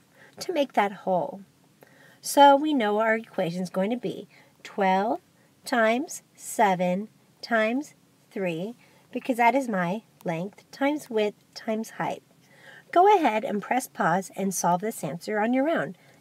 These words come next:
and then we'll check it together. Press pause now. Okay, when I went ahead and set this up, I decided to group together for my base twelve times seven, and then I'll multiply that by the height.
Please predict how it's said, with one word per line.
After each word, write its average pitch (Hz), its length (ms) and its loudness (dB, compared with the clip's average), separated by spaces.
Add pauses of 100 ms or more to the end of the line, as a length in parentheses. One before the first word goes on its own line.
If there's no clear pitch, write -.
and 240 100 0
then 220 120 4
we'll 226 100 0
check - 260 -6
it 175 120 -12
together. - 480 -8 (300)
Press 349 220 0
pause 226 420 -2 (100)
now. 170 260 -10 (3500)
Okay, - 440 0
when 208 220 0
I 233 160 2
went 262 380 0
ahead 247 240 0
and 220 140 -2
set - 260 -4
this - 240 -4
up, 185 200 2 (360)
I 240 140 2
decided 226 600 -2
to 190 480 -4 (200)
group 196 260 2
together 220 380 0
for 233 200 -4
my 269 160 0
base 185 460 -6
twelve 175 340 -2
times 262 300 -6
seven, 190 520 -2
and 214 160 -4
then 202 80 0
I'll 208 100 2
multiply 196 440 -2
that 175 200 -2
by 170 120 -2
the 202 140 -4
height. 139 320 -4